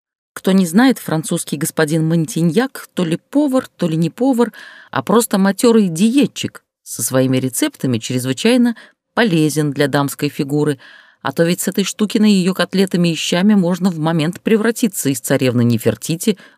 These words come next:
в рубинсовскую дамочку. И как только Штукиной удаётся сохранять такую приличную фигуру. Тут Люся вспомнила, как классно Штукина дерётся, и решила, что всему виной самбо.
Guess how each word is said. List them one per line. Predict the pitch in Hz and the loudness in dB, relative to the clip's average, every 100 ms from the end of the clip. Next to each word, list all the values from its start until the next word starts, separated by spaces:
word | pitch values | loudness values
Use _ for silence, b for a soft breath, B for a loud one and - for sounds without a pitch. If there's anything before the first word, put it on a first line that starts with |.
| - | -10
в | 98 104 | -6 -2
рубинсовскую | 120 113 113 - 110 - 120 113 | 0 0 -2 -6 -8 -6 -2 -2
дамочку. | 110 104 95 92 - - _ _ _ _ _ _ _ _ | 0 -2 -4 -8 -16 -18 _ _ _ _ _ _ _ _
И | - | -10
как | 117 113 | -6 -4
только | - 127 139 | -2 -4 -6
Штукиной | - 147 - 147 139 | -8 -8 -4 -2 0
удаётся | 131 143 139 - | 0 0 -2 -6
сохранять | 131 139 151 170 190 113 | -8 -6 -4 0 -2 -2
такую | 110 - 113 | -6 -2 -2
приличную | - 127 131 113 - 110 | -2 -4 -4 -6 -2 -2
фигуру. | 107 143 170 139 - _ _ _ _ _ _ _ _ _ _ _ - | -2 -4 -2 -4 -6 _ _ _ _ _ _ _ _ _ _ _ -4
Тут | 190 190 | -4 0
Люся | 175 190 - | 0 0 -2
вспомнила, | - - 180 165 151 | -6 0 2 2 0
как | 143 160 - | -2 -6 -6
классно | - - 156 165 160 - 135 | -10 -4 -2 0 -2 -4 -6
Штукина | 123 - 180 143 135 | -6 -6 -4 -2 -2
дерётся, | 127 156 156 196 - - 120 b b b | 0 -2 0 -2 -2 -10 -12 b b b
и | 147 | -2
решила, | 151 - 170 | -2 -2 -4
что | 156 - 151 143 | -4 -2 -4 -4
всему | - - - 147 151 | -12 -8 -2 -2 0
виной | 143 143 | 0 -2
самбо. | 143 127 113 110 113 | -2 -2 0 0 -4